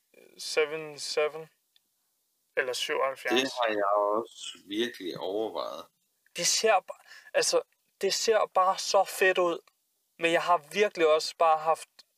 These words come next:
Speaker 1: trailers, der virkelig også bare har failet mig tit, synes jeg. Men hvis man
Speaker 2: Ja.
Speaker 1: bare ser det ud efter traileren, så ser det godt nok fedt ud, det spil.
Speaker 2: Ja.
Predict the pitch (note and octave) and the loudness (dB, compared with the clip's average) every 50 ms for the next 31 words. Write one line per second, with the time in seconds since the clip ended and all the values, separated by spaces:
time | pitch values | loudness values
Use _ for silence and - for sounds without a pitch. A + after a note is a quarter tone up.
0 | _ _ _ _ _ _ _ _ _ _ _ _ _ _ _ _ _ _ _ - | _ _ _ _ _ _ _ _ _ _ _ _ _ _ _ _ _ _ _ -8
1 | - - F3+ E3+ E3+ E3+ F#3 G3 F#3 - - - - - D#3 D#3 D3 C#3+ D3+ D#3 | -4 0 2 4 4 4 4 4 2 2 -2 -4 0 2 2 2 2 -2 -6 -2
2 | F3+ G3 G3 - - E3 D#3 D3+ D3 D3 - - - D#3 D3+ D3+ D3+ D3+ D#3 D3 | 0 0 0 0 -2 0 2 2 2 2 0 0 0 2 2 2 2 0 -2 -2
3 | - - - D#3 D3+ D#3+ E3+ E3 D#3 C#3+ C#3+ D3 D3+ - - - D#3+ D3+ - - | -2 0 0 0 0 0 -2 -2 0 2 2 0 0 -4 -6 -8 -8 -8 -8 -10
4 | - E3 D#3 C#3+ - - D3 C#3+ - _ _ _ _ _ _ _ _ _ _ _ | -10 -12 -10 -10 -8 -8 -8 -10 -10 _ _ _ _ _ _ _ _ _ _ _
5 | _ _ _ _ _ _ _ _ _ _ _ _ _ _ _ _ _ _ _ _ | _ _ _ _ _ _ _ _ _ _ _ _ _ _ _ _ _ _ _ _
6 | _ _ _ _ _ _ _ _ _ _ _ _ - D#3+ D#3 D3+ D3 - - - | _ _ _ _ _ _ _ _ _ _ _ _ -4 -2 -2 -2 -4 -8 -12 -10
7 | D3+ D3+ - - D#3 D#3 G#2+ A#2+ D#3+ F#3 G3 G#3 G3 - - A3 G3+ F#3+ F3 F3 | -8 -8 -4 -2 0 0 2 4 4 4 4 2 0 0 2 2 2 4 2 0
8 | F3 F3 F3 F#3 F#3 F3 F3 - - - - - - - E3 D#3 D#3+ F3 F3+ E3+ | -2 -2 0 2 2 2 2 0 -4 -10 -12 -10 -4 -2 0 0 2 2 0 0
9 | D#3 - - D#3+ D#3 - - - - - - - A#2 _ _ _ - F#3 F3 E3 | -2 -6 -8 -8 -8 -8 -8 -6 -6 -6 -6 -8 -12 _ _ _ 2 2 2 2
10 | - - E3+ D#3+ E3 - - - - F3 E3 E3+ E3 D#3+ - D#3 D#3 D3+ - - | 0 0 0 2 2 0 -2 -2 -2 -2 0 -2 -4 -4 -4 -6 -8 -6 -4 -2
11 | D#3 B2 - - _ _ _ _ _ _ _ _ _ _ _ _ _ _ _ _ | -2 -2 -4 -6 _ _ _ _ _ _ _ _ _ _ _ _ _ _ _ _
12 | _ _ _ _ _ _ _ _ _ _ _ _ _ _ _ _ _ _ _ _ | _ _ _ _ _ _ _ _ _ _ _ _ _ _ _ _ _ _ _ _
13 | _ _ _ _ _ _ _ _ _ _ _ _ _ _ _ _ _ _ - A2+ | _ _ _ _ _ _ _ _ _ _ _ _ _ _ _ _ _ _ 4 6
14 | A2 G#2+ G#2 | 6 6 6